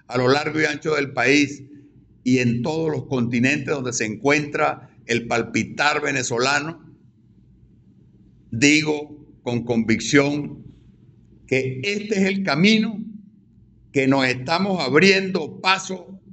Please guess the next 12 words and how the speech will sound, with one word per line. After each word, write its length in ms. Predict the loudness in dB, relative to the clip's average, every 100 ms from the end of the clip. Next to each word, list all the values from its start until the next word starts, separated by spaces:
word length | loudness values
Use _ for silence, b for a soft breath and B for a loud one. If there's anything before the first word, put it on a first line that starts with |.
| -12
al 260 | -8 -8
calor 460 | -2 2 4 4 2
de 80 | -4
las 160 | -4
exigencias 520 | -6 -4 -4 -2 -2 -2
del 160 | -2
pueblo 280 | -2 -4 -2
venezolano 800 | -4 -6 -6 -4 -4 -8 -12 -20 -20 -20 _ _ -12
y 160 | -8
que 160 | -2 0
no 180 | 2 2
fallaremos. 580 | 0 0 0 0 -4